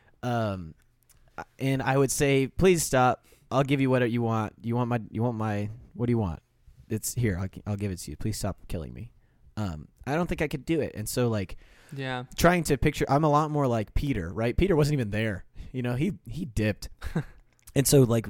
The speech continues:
Speaker 1: reading the psalm, especially Psalm twenty-two, where it talks about, um,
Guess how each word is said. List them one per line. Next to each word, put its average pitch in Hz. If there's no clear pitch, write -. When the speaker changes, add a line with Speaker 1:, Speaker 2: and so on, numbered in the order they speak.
Speaker 1:
reading 147
the 104
psalm, 101
especially 131
Psalm 107
twenty-two, 104
where 95
it -
talks -
about, 92
um, 90